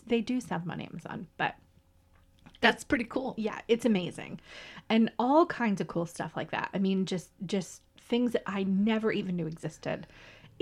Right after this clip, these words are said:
Speaker 1: And, you know, it's better for the environment, which I'm not, like, a huge environmentalist, but of course, like, I am worried about the condition of the earth for my three kids. <laughs>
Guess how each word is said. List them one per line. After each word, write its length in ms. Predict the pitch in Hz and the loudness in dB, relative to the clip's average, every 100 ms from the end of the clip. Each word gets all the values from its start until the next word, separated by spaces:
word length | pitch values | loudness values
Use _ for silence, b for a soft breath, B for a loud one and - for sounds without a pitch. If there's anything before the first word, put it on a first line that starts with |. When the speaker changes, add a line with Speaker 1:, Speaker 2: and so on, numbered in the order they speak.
| 392 | 0
Speaker 1:
And, 220 | 302 285 - - | 0 -4 -4 4
you 100 | 427 | 4
know, 160 | 240 | 4
it's 140 | 262 - | 0 -2
better 240 | 254 262 | 0 0
for 80 | 254 | 0
the 100 | 202 | -2
environment, 600 | 180 190 - - - - | -2 -4 -6 -6 -6 -4
which 280 | 185 - - - | -4 -6 -8 -4
I'm 120 | 254 | 0
not, 260 | 269 214 - | 0 0 0
like, 220 | 170 160 | -2 -4
a 20 | 160 | -10
huge 480 | - - 208 202 | -6 0 2 2
environmentalist, 760 | 208 202 185 190 180 190 202 - | -2 -4 -4 -4 -6 -6 -8 -4
but 80 | 185 | -4
of 160 | 175 - | -4 -4
course, 400 | 202 180 - 151 | -2 -2 -2 -4
like, 180 | 156 165 | -4 -4
I 60 | 165 | -6
am 220 | 165 202 - | -6 -6 -10
worried 160 | - - | -8 -8
about 340 | - - - - B B B - | -8 -8 -8 -14 B B B -8
the 80 | |
condition 420 | 170 175 156 - - | -2 -2 -2 -4 -4
of 120 | 160 | -4
the 140 | 165 | -4
earth 200 | 143 160 | -4 -6
for 100 | - | -6
my 140 | 170 156 | -6 -6
three 220 | 156 - | -8 -8
kids. 320 | - - | -10 -10
<laughs> 60 | - | -12